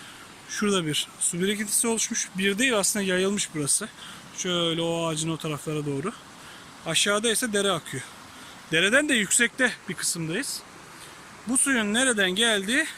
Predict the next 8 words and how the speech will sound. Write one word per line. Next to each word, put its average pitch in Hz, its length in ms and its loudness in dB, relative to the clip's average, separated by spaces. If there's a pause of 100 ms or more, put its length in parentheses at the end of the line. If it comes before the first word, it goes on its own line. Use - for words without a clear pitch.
(300)
belirsiz 190 500 4
ve 196 180 4
bu 233 140 2
su 302 300 2 (460)
aşağıdaki 220 480 4
derenin 226 320 4
suyuna 233 340 2
göre 226 240 4